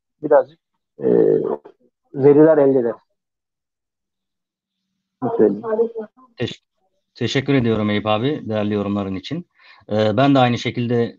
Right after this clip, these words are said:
Speaker 2: düşünüyorum. Dört iki üç bir mutlaka ama mutlaka dönülmesi gereken taktik. Ama Sergen Hoca bugünkü maçta bir şeyler yapması gerektiğinin farkında olduğu için farklı bir taktik denemiş. Bir de kendi evinde, e, olmuş olmanın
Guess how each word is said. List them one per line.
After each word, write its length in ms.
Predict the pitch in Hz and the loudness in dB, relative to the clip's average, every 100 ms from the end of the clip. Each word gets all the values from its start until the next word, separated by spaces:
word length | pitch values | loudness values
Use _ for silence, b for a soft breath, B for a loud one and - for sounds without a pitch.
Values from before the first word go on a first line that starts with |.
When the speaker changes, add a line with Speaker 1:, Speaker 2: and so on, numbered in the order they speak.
| 139 | -10
Speaker 2:
düşünüyorum. 680 | 113 127 117 117 117 156 b b b _ 101 | -8 -6 -4 -2 -2 -4 b b b _ -2
Dört 240 | 143 143 | -2 -2
iki 160 | - 131 | -6 -6
üç 220 | 131 - | -6 -4
bir 100 | 139 | -2
mutlaka 640 | 120 117 143 - 135 139 | -2 -2 -4 -4 -4 0
ama 160 | 131 127 | 0 0
mutlaka 460 | 127 127 127 120 | -4 -6 -4 -4
dönülmesi 460 | 117 113 120 120 131 | -2 -2 -2 -4 -2
gereken 400 | 123 120 131 127 | -2 -2 -2 -4
taktik. 440 | 123 - 135 _ _ _ _ _ _ _ - | -4 -6 -14 _ _ _ _ _ _ _ -4
Ama 140 | 135 | -2
Sergen 340 | 139 135 135 | 0 0 2
Hoca 400 | 135 123 127 127 - | 0 0 0 0 -4
bugünkü 400 | 131 123 123 131 | -6 -4 -4 -2
maçta 440 | 123 117 - 127 | -4 -4 -6 -6
bir 60 | 117 | -6
şeyler 260 | - 123 120 | -6 -2 -2
yapması 360 | 120 131 127 | -4 -8 -8
gerektiğinin 480 | 120 117 117 120 110 | -4 -4 -4 -6 -4
farkında 640 | 113 110 110 113 131 127 | 0 0 0 -6 -4 -2
olduğu 280 | 123 123 127 | -2 -2 -2
için 340 | 127 139 131 - - | -2 -6 -8 -10 -6
farklı 280 | 131 131 | -6 -6
bir 60 | 131 | -8
taktik 340 | 123 - _ | -8 -10 _
denemiş. 600 | 131 123 127 - - - - | -6 -4 -4 -6 -14 -20 -8
Bir 80 | 123 | -6
de 80 | |
kendi 280 | 127 127 127 | -4 -2 0
evinde, 480 | 127 123 123 123 - 131 | -2 0 0 -2 -2 -8
e, 340 | 117 113 110 - | -6 -4 -4 -6
olmuş 340 | 120 117 113 | -6 -6 -4
olmanın 500 | 117 113 117 117 113 | -4 -2 -4 -4 -8